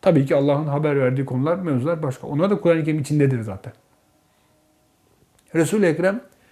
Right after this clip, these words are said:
pek çok yerde gaybı bilememiş ve kendisini tehlikelerden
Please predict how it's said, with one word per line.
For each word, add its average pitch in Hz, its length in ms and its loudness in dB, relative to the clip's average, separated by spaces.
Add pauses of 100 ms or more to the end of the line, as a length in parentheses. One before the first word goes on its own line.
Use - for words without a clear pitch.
(140)
pek 240 200 2
çok 160 220 -4
yerde 147 200 0
gaybı 135 380 2 (400)
bilememiş 156 580 2 (1080)
ve 202 360 4 (240)
kendisini 170 540 0
tehlikelerden 160 720 -2